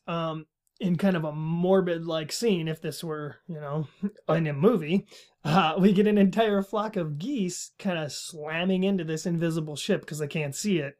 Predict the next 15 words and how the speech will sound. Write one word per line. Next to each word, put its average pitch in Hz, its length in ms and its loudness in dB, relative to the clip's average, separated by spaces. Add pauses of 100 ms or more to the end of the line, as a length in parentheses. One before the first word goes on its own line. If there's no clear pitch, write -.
And, 151 440 0
uh, 143 320 0 (540)
Tobias 311 420 2
makes 262 300 4
a, 175 340 4 (160)
a, 190 100 4 (160)
a 160 80 0
point 214 380 4
of 165 100 2
mentioning, 175 500 4
like, 139 260 -6
you 151 60 -6
know, 143 300 -4 (280)
geese 277 320 0
are, 151 380 -2